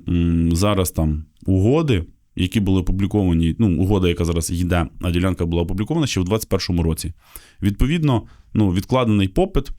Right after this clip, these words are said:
досить серйозний. Там, да? Хтось шукав, хтось не шукав, і от хтось там знайшов безпосередньо цю ділянку. Е, це, що говоримо про продавців. Тобто ти можеш зайти, опублікувати,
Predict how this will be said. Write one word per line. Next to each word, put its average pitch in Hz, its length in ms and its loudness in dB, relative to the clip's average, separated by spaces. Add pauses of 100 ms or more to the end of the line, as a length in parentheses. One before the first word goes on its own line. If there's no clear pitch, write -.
(140)
досить 110 380 0
серйозний. 85 500 0
Там, - 200 -6
да? 110 180 0 (260)
Хтось 104 240 -2
шукав, 139 380 -2
хтось - 240 -6
не 110 60 0
шукав, 135 420 -4
і 101 60 0
от 98 140 -2
хтось - 240 -4
там 85 200 -4
знайшов 87 380 -2
безпосередньо 85 600 -2
цю - 140 -10
ділянку. 80 360 -2 (1040)
Е, 87 580 2
це, - 300 0
що - 220 0
говоримо 120 340 2
про 120 200 0
продавців. 101 520 0
Тобто 95 220 -4
ти 104 100 -2
можеш 98 220 0
зайти, 127 260 0
опублікувати, 113 920 0